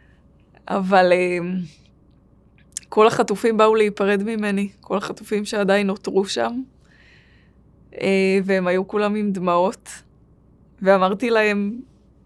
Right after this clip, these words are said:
"מה, מה אתם בוכים? אז מחר אני אראה אתכם בארץ, מחר אתם תשתחררו. לא יכול להיות שיוציאו חלק וחלק ישאירו בפנים." אני חושבת שלא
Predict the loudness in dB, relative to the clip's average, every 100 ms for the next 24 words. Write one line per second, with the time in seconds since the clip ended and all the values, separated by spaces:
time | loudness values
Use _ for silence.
0 | _ 0 2 2 2 2 2 0 0 -2
1 | -2 -2 -2 -2 -4 0 2 2 4 4
2 | 2 -2 -4 -2 2 2 2 0 -4 -8
3 | -10 -4 -2 -2 -4 -6 -6 -4 0 0
4 | 2 -2 -6 0 2 4 4 4 4 6
5 | 4 4 2 2 2 4 4 2 2 -6
6 | 0 0 0 -2 0 0 0 -2 -6 -6
7 | -6 -6 -8 -14 _ _ -20 -20 -20 -20
8 | -20 -20 -20 -20 -20 _ _ _ -8 -4
9 | -4 -2 -2 2 2 2